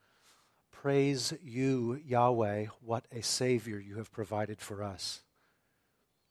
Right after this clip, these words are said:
And these things move us to a place where we are very eager to open our Bibles and to hear you speak to us, to read a passage that many of us are quite familiar with.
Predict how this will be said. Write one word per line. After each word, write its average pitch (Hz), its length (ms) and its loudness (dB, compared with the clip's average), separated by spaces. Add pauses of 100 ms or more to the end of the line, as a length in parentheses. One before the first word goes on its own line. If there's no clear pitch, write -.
(840)
And 104 280 -16
these 117 240 -2
things 113 400 -2 (300)
move 151 300 6
us 139 220 6
to - 100 0
a 131 60 4
place 127 440 0
where 123 160 -6
we 120 220 0
are 113 140 0
very 135 360 0
eager 117 320 -4
to - 240 -10
open 110 200 -4
our 104 100 -4
Bibles 107 760 -2 (1300)
and 101 120 -20
to - 120 -20
hear 110 200 -6
you 104 160 -10
speak - 400 -6
to 117 240 0
us, - 420 -2 (1400)
to - 160 -16
read 120 260 0
a 113 40 0
passage 123 640 2
that 117 320 -2
many 117 160 -8
of 110 100 -6
us 113 220 -4
are 107 100 -2
quite - 360 0
familiar 120 420 -2
with. 117 460 -4